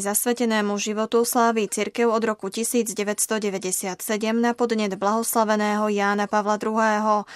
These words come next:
Jeho cieľom je reagovať na potreby vzdávať Bohu vďaky za tento stav života, ako aj cennou príležitosťou pre všetkých zasvetených obnoviť svoj záväzok sebadarovania sa Pánovi.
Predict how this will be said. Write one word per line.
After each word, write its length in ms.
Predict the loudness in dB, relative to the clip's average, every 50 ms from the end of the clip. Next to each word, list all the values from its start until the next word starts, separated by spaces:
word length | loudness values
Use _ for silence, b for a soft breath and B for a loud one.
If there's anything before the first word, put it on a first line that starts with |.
| B B B B
Jeho 240 | 0 2 2 2 0
cieľom 480 | -4 -4 -2 -2 -2 0 0 0 0 2
je 160 | 2 2 4
reagovať 560 | 4 4 2 2 2 0 2 2 2 2 2
na 240 | 0 0 0 0 0
potreby 560 | -2 -4 -2 0 0 0 2 2 0 -2 -2
vzdávať 560 | -4 -2 0 2 2 2 2 2 0 -2 -2
Bohu 320 | -2 -2 -2 -2 -2 -2 -4
vďaky 400 | -4 -2 -2 -4 -2 -2 -2 -2
za 160 | 0 0 -2
tento 320 | -2 -2 -4 -2 -2 -4
stav 320 | -6 -4 -4 -2 -2 -2 -2
života, 560 | -4 -6 -6 -4 -4 -4 0 0 0 0 0 B B B B B B
ako 240 | 0 2 2 2 0
aj 160 | 2 0 0
cennou 320 | 0 0 2 2 2 2 0
príležitosťou 960 | 0 0 0 2 2 0 0 -2 -4 -2 -2 -4 -4 -4 -2 0 0 0 0
pre 160 | 0 -2 -2
všetkých 560 | -2 -2 -4 -6 -4 -2 -2 -2 -2 0 -2
zasvetených 800 | 0 0 0 0 0 0 0 0 0 0 0 -2 -2 -4 -6 -2
obnoviť 460 | -2 -2 0 2 2 2 2 0 -2 -2
svoj 320 | -4 -4 -2 -2 -2 0
záväzok 560 | 0 2 2 2 2 2 0 -2 0 -2 -2 -2
sebadarovania 880 | -2 -4 0 2 2 2 2 2 0 0 0 0 -2 -2 -2 -4 -4
sa 240 | -4 -2 -4 -4 -2
Pánovi. 640 | 0 0 0 0 0 0 -2 -2 0 -2 -2 -2